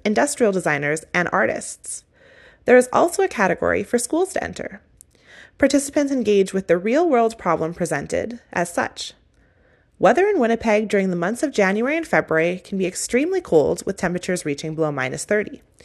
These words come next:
Teams are encouraged to engage the effects of solar radiation, wind chill, and the constantly shifting landscape of the snow-covered river. The depth of the ice on the Assiniboine and Red River at the end of January can be as deep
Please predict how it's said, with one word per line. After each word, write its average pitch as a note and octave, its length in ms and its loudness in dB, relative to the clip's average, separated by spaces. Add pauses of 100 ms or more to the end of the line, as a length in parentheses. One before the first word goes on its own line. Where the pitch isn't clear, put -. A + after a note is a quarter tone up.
(480)
Teams D#4 240 4
are D#4 80 6
encouraged A#3+ 500 2
to G#3 80 0
engage E3+ 380 0
the F3 100 2
effects D#3 360 0
of D3+ 80 -4
solar C#3+ 260 2
radiation, G#3 800 0
wind C#4 240 2
chill, F#3 340 2 (120)
and F#3+ 120 2
the E3+ 60 2
constantly C#4 540 0
shifting G#3 520 -2
landscape E3 540 -2
of D3+ 60 -2
the D#3 80 -2
snow-covered C#3 580 -4
river. F3+ 380 0 (720)
The F#3+ 60 2
depth F#3 300 4
of F3+ 80 2
the - 180 0
ice B3+ 360 2
on G3+ 100 0
the G3 80 0
Assiniboine E3+ 500 0
and D#3+ 140 -2
Red D#3 160 2
River G3+ 400 2
at G3 120 -4
the F#3+ 100 2
end G3+ 100 2
of F#3+ 80 -4
January F3 420 0
can F3 200 -6
be E3 120 0
as D#3 140 4
deep A3+ 340 -6